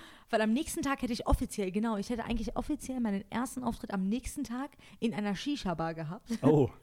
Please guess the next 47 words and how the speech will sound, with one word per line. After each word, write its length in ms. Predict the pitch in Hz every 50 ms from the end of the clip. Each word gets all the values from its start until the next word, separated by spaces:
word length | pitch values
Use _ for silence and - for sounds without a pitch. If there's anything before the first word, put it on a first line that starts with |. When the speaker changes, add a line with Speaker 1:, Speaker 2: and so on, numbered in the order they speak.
| - - 381
Speaker 1:
<laughs> 280 | 466 480 415 139 - -
Und 80 | 262
das 120 | 247 208 -
wäre 80 | 277 262
ein 100 | 254 220
bezahlter 460 | 233 - - 254 285 285 277 220 185
Auftritt 340 | 202 202 - - 226 - -
gewesen, 340 | 208 190 202 202 190 226 220
weil 120 | 214 190
die 60 | 208
mich 180 | 208 208 - -
angefragt 480 | 214 247 240 - - 202 185 - -
hatten 200 | 196 185 - 190
irgendwie. 300 | 190 190 190 196 214 262 - - - - - 254 214 -
Und, 480 | - - 214 220 214 208 202 202 - -
ähm, 680 | 214 185 180 185 180 185 190 202 208 - - - - - - - - 196
Gott 220 | 226 226 214 -
sei 80 | 226 214
Dank 140 | 220 214
hat's 180 | 220 220 - -
beim 220 | - 208 196 190 170
Flo 240 | - 233 262 294 240
geklappt, 480 | 214 196 - - 185 220 - - -
weil 300 | 190 185 - 127 - -
Speaker 2:
Mhm. 20 | -
Speaker 1:
in 100 | 190 196
der 100 | 190 165
Shisha-Bar, 640 | - 220 233 165 202 185 165 190 185 190 196 - - - - - _ -
da 140 | - 214 185
hab 80 | 180 175
ich, 100 | 185 -
da 120 | - 196 180
bin 140 | 196 196
ich 120 | 190 147 165
nicht 160 | 170 143 180
aufgetreten, 600 | 160 170 - 185 180 - - 175 165 165 175 170
da 80 | 175 175
hab 100 | 175 175
ich 140 | 165 - -
einfach 240 | 175 - 180 - -
abgesagt, 520 | 180 - - 185 175 - - 165 - _
dann, 80 | - -
Speaker 2:
Okay. 280 | 92 - 110 107 117 127 - -
Speaker 1:
als 140 | - 175 175
ich 140 | 196 156 -
da 240 | - 196 185 190 170
war. 200 | 175 - -